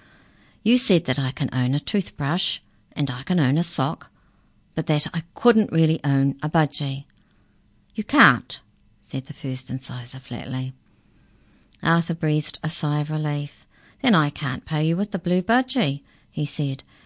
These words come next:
"As you so rightly put it, the blue budgie is not mine to give in payment."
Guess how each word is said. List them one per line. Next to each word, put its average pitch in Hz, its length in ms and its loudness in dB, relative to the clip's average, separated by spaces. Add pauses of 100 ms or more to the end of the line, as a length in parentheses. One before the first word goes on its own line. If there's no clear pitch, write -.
(160)
"As 196 240 2
you 151 60 0
so 139 180 -2
rightly 135 380 -2
put - 260 -2
it, 165 280 -2 (380)
the 226 100 2
blue 208 160 8
budgie 151 360 2
is 175 140 2
not 196 160 2
mine 180 540 4
to - 140 -4
give 214 180 4
in 220 100 6
payment." 240 580 2